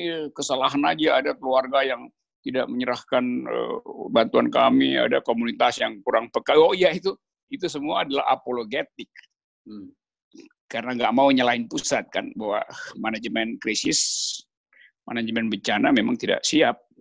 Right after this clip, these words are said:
Speaker 2: Ya. Ah, nah, menurut Anda, eh, potensi adanya ledakan semacam itu, eh, ya, dalam
Speaker 1: Mhm.
Speaker 2: tanda petik frustasi sosial gitu,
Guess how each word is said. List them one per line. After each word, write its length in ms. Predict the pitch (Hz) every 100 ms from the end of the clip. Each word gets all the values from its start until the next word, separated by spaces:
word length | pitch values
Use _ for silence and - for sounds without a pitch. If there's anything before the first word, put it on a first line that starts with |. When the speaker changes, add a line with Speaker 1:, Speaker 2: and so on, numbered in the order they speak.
| _ _ _
Speaker 2:
Ya. 240 | 113 95 - _ _ _ _
Ah, 160 | 190 208
nah, 80 |
menurut 160 | 214 214 220
Anda, 400 | 208 320 302 -
eh, 300 | 175 180 170 -
potensi 480 | 185 180 180 165 185
adanya 480 | 160 156 165 165
ledakan 320 | 147 139 156 151
semacam 380 | 147 135 135 123
itu, 320 | - 104 156 - _
eh, 340 | 113 117 117 117 - 123
ya, 80 | 120
dalam 400 | 120 123 127 123
Speaker 1:
Mhm. 140 | 120
Speaker 2:
tanda 200 | 117 120 -
petik 320 | - - -
frustasi 640 | 160 156 143 120 143 131
sosial 560 | 120 143 - 156 139 120
gitu, 320 | 113 117